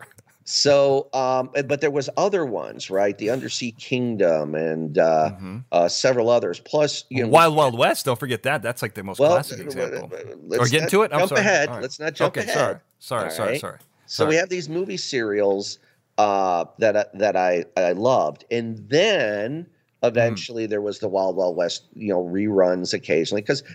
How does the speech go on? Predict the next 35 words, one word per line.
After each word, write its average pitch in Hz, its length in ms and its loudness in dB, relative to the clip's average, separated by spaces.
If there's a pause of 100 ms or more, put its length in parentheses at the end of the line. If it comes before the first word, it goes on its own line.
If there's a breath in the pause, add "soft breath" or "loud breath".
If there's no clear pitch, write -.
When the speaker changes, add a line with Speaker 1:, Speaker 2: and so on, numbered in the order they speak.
(140 loud breath)
Speaker 1:
they - 100 2
would - 160 4
swap - 380 0
stuff - 260 0
out 82 320 -2
for 101 140 0
a - 20 2
while. 98 300 2
It'd 104 140 -2
be 104 100 -6
Lost 82 360 -2
in 87 100 -8
Space, 80 520 -2 (240 loud breath)
and 90 160 -2
then 90 140 0
they 92 80 0
would 87 140 -4
Speaker 2:
Mm-hmm. - 40 -6
Speaker 1:
swap 78 300 -2
in, 82 240 0
like, 82 220 -2
Wild 76 240 2
Wild 71 200 -2
West 143 340 0
and 82 140 -12
so 52 160 -8
forth. - 340 -10
So, - 160 -2
Speaker 2:
Sure. 80 220 -2 (320)
Yeah. 117 140 2
Speaker 1:
uh, 98 180 4
Wild 98 260 2
Wild 92 220 0
West, 90 280 -2
I 78 100 2